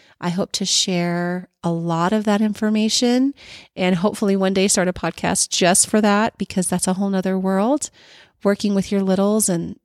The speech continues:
their perspectives on all of this. But the information hopefully will be vast and incredibly valuable.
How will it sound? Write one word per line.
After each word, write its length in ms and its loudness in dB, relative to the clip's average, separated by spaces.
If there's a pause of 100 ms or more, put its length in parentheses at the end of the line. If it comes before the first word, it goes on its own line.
(140)
their 160 2
perspectives 720 -2
on 100 0
all 200 0
of 100 0
this. 440 0 (800)
But 320 2 (1080)
the 240 -2
information 720 0
hopefully 380 -2
will 200 -2
be 200 -4
vast 720 -2 (400)
and 140 0
incredibly 760 -2
valuable. 680 0